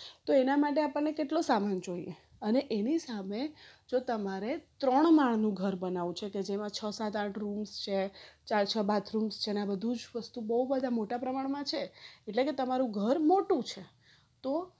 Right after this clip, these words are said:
તમારે જે કાચા માલની જરૂરિયાત છે, જેમ કે સિમેન્ટ છે, સ્ટીલ છે, લાકડું છે, રેતી છે, કપચી છે, જે પણ વસ્તુ તમને જોઈતી હોય, બિલ્ડિંગ મટીરિયલ્સ, તો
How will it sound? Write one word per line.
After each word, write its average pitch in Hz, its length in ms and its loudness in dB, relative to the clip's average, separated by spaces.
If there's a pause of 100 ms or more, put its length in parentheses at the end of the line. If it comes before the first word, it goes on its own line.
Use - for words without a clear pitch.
(160)
તમારે 247 460 0
જે 269 160 -4
કાચા 247 480 0
માલની 311 480 4
જરૂરિયાત 214 520 0
છે, 202 140 -6
જેમ 190 200 -6
કે 214 140 -6
સિમેન્ટ 226 540 -2
છે, 196 260 -4
સ્ટીલ 220 480 -4
છે, 196 320 -2
લાકડું 208 560 0
છે, 202 280 -4
રેતી 220 420 -4
છે, 208 200 -6
કપચી 226 460 -10
છે, 240 160 -2
જે 330 120 -2
પણ 370 160 2
વસ્તુ 247 260 -2
તમને 208 280 -2
જોઈતી 190 320 -4
હોય, 196 80 -2
બિલ્ડિંગ 202 400 0
મટીરિયલ્સ, 185 480 -6 (360)
તો 339 220 2